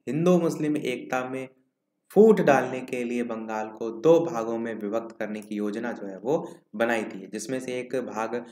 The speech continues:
पूर्वी प्रांत और दूसरा भाग पश्चिमी बंगाल जो है वो था। छठा प्रश्न है आपका, स्वामी विवेकानंद कौन थे? उनके द्वारा स्थापित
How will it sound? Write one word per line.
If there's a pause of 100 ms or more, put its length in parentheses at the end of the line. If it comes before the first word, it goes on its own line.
(260)
पूर्वी
प्रांत (240)
और
दूसरा
भाग (100)
पश्चिमी
बंगाल
जो
है
वो (180)
था। (1800)
छठा
प्रश्न
है
आपका, (840)
स्वामी
विवेकानंद
कौन
थे?
उनके
द्वारा
स्थापित